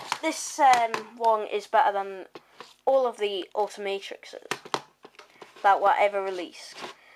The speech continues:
In fact, I think the best one of the Ultimatrixes is, um, was the projector one because it actually worked,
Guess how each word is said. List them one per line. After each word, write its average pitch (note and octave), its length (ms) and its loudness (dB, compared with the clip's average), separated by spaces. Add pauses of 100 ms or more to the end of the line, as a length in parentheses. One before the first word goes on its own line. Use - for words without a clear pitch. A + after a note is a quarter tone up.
(160)
In G#3 100 -8
fact, - 540 0
I A#3 180 4
think D#4+ 220 -6
the G3 180 -10
best B3+ 300 0
one G#3 160 0
of F3+ 60 -12
the F3+ 280 -4
Ultimatrixes G3+ 1040 -6 (920)
is, G3+ 300 -2
um, F#3+ 420 6 (220)
was G3+ 500 2 (180)
the F#3 360 -6 (1080)
projector A3 640 -2
one F#3 320 0
because G3 320 -2
it - 80 2
actually G3+ 460 -4
worked, G3+ 680 0